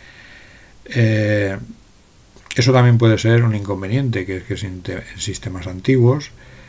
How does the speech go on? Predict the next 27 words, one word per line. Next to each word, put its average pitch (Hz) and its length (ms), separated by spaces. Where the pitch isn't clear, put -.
eh, 113 400
pues, - 440
eh, - 400
tiene 101 240
que 101 80
funcionar 95 600
con, 98 500
eh, 101 260
micros 98 380
de 95 140
sesenta 90 260
y 87 40
cuatro 95 280
bits 127 460
en 101 200
lugar 95 340
de 92 420
treinta 95 320
y 104 40
dos 120 280
y 117 40
por 101 160
lo 87 120
tanto 92 480
tendremos 90 480
que - 80
utilizar 85 560